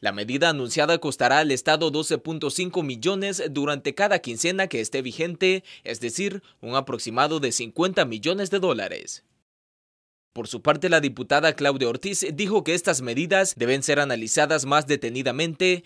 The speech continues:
debido a que sus alcances pueden traer otro tipo de repercusiones. Expresó que nada garantiza que habrá reducción o estabilización de precios en la canasta básica.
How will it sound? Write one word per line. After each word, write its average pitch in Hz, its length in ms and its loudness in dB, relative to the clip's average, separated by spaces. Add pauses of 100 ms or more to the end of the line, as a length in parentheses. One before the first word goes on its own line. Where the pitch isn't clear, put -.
debido 202 320 4
a 196 40 2
que 180 120 2
sus - 180 -4
alcances 160 520 2
pueden 165 300 0
traer 135 240 2
otro 151 240 -2
tipo 175 260 -2
de 180 80 4
repercusiones. 170 1000 -2 (240)
Expresó 110 500 -2
que 139 160 0
nada 143 240 6
garantiza 147 640 0
que 139 100 -2
habrá 131 260 4
reducción 165 720 -2
o 160 140 2
estabilización 139 880 0
de 147 80 0
precios 180 560 -2
en 135 80 -4
la 117 120 -2
canasta 175 360 -2
básica. 117 640 -2